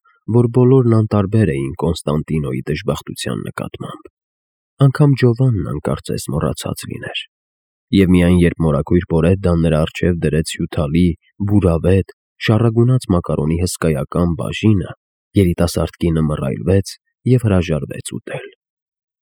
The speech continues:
«Ասում էի ձեզ», ապշած բացականչեց մորաքույր Պորեդդան։ «Սա խելագար է,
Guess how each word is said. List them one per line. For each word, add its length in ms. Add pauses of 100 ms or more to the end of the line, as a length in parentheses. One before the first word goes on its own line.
(160)
«Ասում 540
էի 200
ձեզ», 280 (640)
ապշած 400
բացականչեց 760
մորաքույր 460
Պորեդդան։ 600 (1000)
«Սա 180
խելագար 560
է, 80